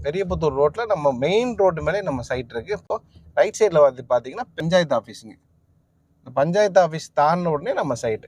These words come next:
மெயின் ரோடு மேலேயே இருக்கு. நம்ம ரோட்டு வழியா வந்து பாத்தீங்கன்னா, ஸ்கூல் பஸ்ஸு, காலேஜ் பஸ்ஸு, அஹ், ரெகுலரா இது வந்து on road ப்ராப்பர்ட்டிங்கிறனால வீட்டு மேலேயே வந்து எல்லா வண்டிகளும் ட்வென்டி ஃபோர் ஹவர்ஸ் போய்கிட்டே இருக்கும். ரைட் சைடு வந்து பாத்தீங்கன்னா, மேட்டுப்பாளையம் போற ரோடுங்க. லெஃப்ட் சைடு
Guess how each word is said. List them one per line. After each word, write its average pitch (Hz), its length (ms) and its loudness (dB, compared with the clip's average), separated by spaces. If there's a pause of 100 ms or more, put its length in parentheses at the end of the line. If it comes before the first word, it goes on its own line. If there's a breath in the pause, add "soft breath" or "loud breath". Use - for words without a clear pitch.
(120)
மெயின் 185 300 -4
ரோடு 170 220 2
மேலேயே 147 300 2
இருக்கு. 127 360 -6
நம்ம 139 280 2
ரோட்டு 175 320 2
வழியா 165 300 4
வந்து 143 220 -2
பாத்தீங்கன்னா, 135 340 0
ஸ்கூல் 143 320 -4
பஸ்ஸு, 127 400 -4 (160)
காலேஜ் 131 460 2
பஸ்ஸு, 127 360 -6 (460 soft breath)
அஹ், 110 320 -2 (140)
ரெகுலரா 220 520 4 (120)
இது 135 120 -4
வந்து 151 180 2
on 165 180 2
road 185 200 0
ப்ராப்பர்ட்டிங்கிறனால 147 720 0
வீட்டு 185 200 -8
மேலேயே 165 420 2
வந்து 143 260 -4 (480 soft breath)
எல்லா 175 360 4 (120)
வண்டிகளும் 160 480 -2
ட்வென்டி 180 260 -6
ஃபோர் 185 200 2
ஹவர்ஸ் 190 240 -2 (140)
போய்கிட்டே 156 400 -2
இருக்கும். 147 280 -2 (200)
ரைட் 156 200 -8
சைடு 151 320 2
வந்து 147 240 2
பாத்தீங்கன்னா, 151 420 -2 (500)
மேட்டுப்பாளையம் 135 520 -4
போற 117 160 -4
ரோடுங்க. 104 320 -8 (220)
லெஃப்ட் 143 280 -2
சைடு 180 160 -2